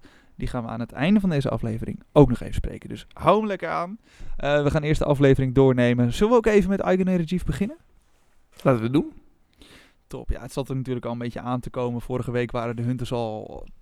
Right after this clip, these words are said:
Speaker 1: redelijk, eh, goed op, eh, op jacht naar Aygun en Rajiv.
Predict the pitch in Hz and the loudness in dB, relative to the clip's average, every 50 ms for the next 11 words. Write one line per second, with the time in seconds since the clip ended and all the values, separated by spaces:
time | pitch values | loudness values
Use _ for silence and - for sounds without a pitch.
0 | - _ 131 127 - 214 247 269 240 214 165 143 - - 131 139 135 127 120 120 | -18 _ -10 -4 2 2 2 2 2 0 -2 -2 -2 -6 -4 -2 -2 -2 -2 -4
1 | 120 120 - - - 135 - - - - - - 127 120 - 131 123 120 117 113 | -4 -6 -6 -8 -8 -10 -6 -6 -6 -4 -4 -4 -6 -4 -2 -2 -2 -2 -2 -4
2 | 113 113 - - - 127 113 113 127 131 160 - - 175 160 160 151 147 147 147 | -4 -4 -4 -4 -4 -4 -2 0 0 0 0 0 -2 -2 -2 -4 -4 -4 -4 -2
3 | 143 143 143 143 135 131 120 135 147 180 196 | -2 -2 -2 0 0 0 0 0 -2 -4 -4